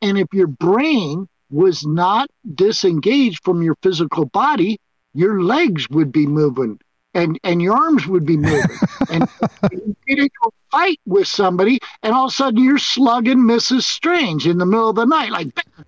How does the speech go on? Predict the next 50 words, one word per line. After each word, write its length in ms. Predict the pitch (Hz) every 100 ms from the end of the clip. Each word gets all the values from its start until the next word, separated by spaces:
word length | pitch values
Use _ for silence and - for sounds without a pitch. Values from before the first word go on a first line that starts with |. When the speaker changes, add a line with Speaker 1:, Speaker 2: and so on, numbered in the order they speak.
| _
Speaker 1:
bam, 220 | 277 165 - - -
Speaker 2:
Which 160 | - 131
Speaker 1:
you 40 |
know? 140 | 180 190
Speaker 2:
which 180 | 131 147
is 80 | 143
Speaker 1:
And 100 | 131
Speaker 2:
not 140 | 120
good. 180 | 107 87 320
Speaker 1:
some 160 | 370
peop-, 180 | 302 311 - _ _ _ _ _ _ _ _
some 340 | - - 311 370
people, 500 | 294 196 175 214 254 _
that 180 | 247 330
happens. 600 | 349 403 - 196 135 - - _ _
You 160 | 196 220
know, 200 | 208 240
they, 340 | 220 247 220 -
uh, 380 | 214 190 196 262 277
you 300 | 240 233 220
know, 220 | 185 180 - _
they, 320 | 160 208 220 208
uh, 80 |
uh, 1000 | 196 185 185 220 190 170 170 - 185 98 165 208 220 - -
kick 260 | - 202
their 160 | - 190
partner 500 | - 190 214 202 214
in 140 | 208
bed 520 | 185 196 196 202 208 170
or, 180 | 135 -
or 180 | 156 120
hit 220 | 196 -
their 140 | 196
partner, 440 | - 185 202 208 233
or, 200 | 160 160 - - _
or 120 | 240
you 140 | 247 247
ever 160 | 196
watch 300 | 190 185 190 185
a 60 |
dog 460 | 147 175 160 185 180
sleep 420 | - 196 208 175
and 140 | 180
its 160 | 156 -
legs 380 | 151 190 185 160
starts 420 | - 196 185 -
twitching 560 | - 208 202 - 196 208
and 180 | 196
stuff. 320 | 170 214 220 -
So, 260 | 220 220